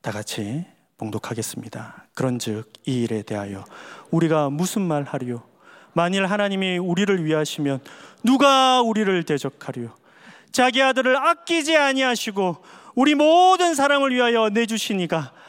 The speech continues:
어찌 그 아들과 함께 모든 것을 우리에게 주시지 아니하겠느냐?"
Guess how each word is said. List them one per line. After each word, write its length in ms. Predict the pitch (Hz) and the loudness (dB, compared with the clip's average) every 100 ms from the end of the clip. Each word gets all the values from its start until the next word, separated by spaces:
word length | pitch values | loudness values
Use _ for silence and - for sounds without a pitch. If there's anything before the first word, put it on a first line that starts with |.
| - _ | -20 _
어찌 380 | 214 277 - 311 | 2 2 0 -2
그 160 | 285 302 | 2 4
아들과 400 | 311 311 285 254 | 4 2 2 2
함께 340 | 240 269 247 | 0 -2 -2
모든 840 | 226 220 339 381 392 392 381 311 | 0 4 6 8 6 4 2 0
것을 360 | 277 254 240 214 | 0 0 0 -2
우리에게 420 | 190 190 180 170 | 0 -2 -2 -4
주시지 600 | 165 170 - - 139 131 | -4 -8 -8 -6 -4 -4
아니하겠느냐?" 500 | - 117 117 117 - | -6 -8 -10 -14 -20